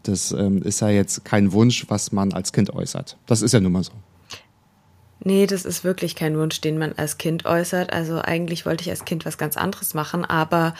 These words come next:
Speaker 2: mit der Zeit, ähm, hab ich gemerkt, wie viel Sex eigentlich bewegt. Und zwar nicht das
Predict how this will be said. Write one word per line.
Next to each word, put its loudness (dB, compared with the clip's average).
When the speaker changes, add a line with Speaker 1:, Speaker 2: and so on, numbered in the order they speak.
Speaker 2:
mit 2
der 8
Zeit, 2
ähm, 0
hab -2
ich -2
gemerkt, 0
wie 0
viel 0
Sex -2
eigentlich 0
bewegt. 0
Und -2
zwar -2
nicht 0
das -2